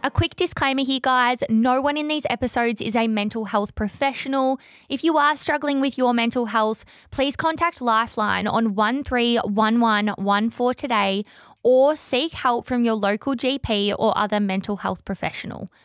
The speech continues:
Look after yourselves. Hi, guys. Welcome back to another How's Your Head episode.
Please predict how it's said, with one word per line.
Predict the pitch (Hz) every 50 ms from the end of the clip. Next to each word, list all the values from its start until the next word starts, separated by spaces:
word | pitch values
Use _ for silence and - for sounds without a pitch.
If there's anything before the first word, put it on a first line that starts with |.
| _ _ -
Look | - 247 -
after | - 214 214 208 - -
yourselves. | 202 196 196 - - - - - - - - - - _ _ _ _ _ _ _ -
Hi, | - - 302 349 403 427
guys. | - 359 359 359 359 359 349 359 - - -
Welcome | 254 254 233 277 285 330 349 - 415 440 415
back | 403 370 415 - -
to | - - - 330
another | 330 320 302 311 339 330
How's | - 285 302 254 254 269 302 277
Your | 330 359 415 403
Head | - - 294 285 269 277 - -
episode. | - 226 - 226 220 - - 214 202 208 233 330 403